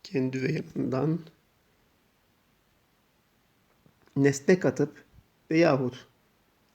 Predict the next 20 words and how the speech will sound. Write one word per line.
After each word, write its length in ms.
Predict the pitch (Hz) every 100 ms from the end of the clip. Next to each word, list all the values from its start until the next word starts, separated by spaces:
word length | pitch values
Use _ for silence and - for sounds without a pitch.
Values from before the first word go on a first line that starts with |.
| _ -
aslında 640 | 151 151 - 170 147 127
bilmediği 680 | 147 160 135 113 120 110 139
nesneyi 540 | 143 - 143 135 120
okumaya, 640 | 135 - 170 127 117 110 - - _ _ _ _ _ _ _ _ _ _ -
yani, 200 | 151 -
e, 140 | - - - -
özellikle 560 | 165 147 143 147 143 - _ _ _
Arapça 500 | - 151 - - - - -
dua 240 | 135 139 143
okurken 480 | 147 185 180 180 180 - - _
yani 280 | 151 139 127
ne 60 | 151
okuduğunu 460 | 151 147 123 123
bileceksin. 680 | 127 127 143 131 - 156 156 - _ _ _ -
E, 320 | 143 123 - -
ondan 400 | 147 135 131 123
sonra, 560 | - 127 120 147 170 - _ _ _ _ -
e, 260 | 185 135 - - _ _ _ - -
bunları 400 | 151 131 143 139
bilerek 340 | 135 139 120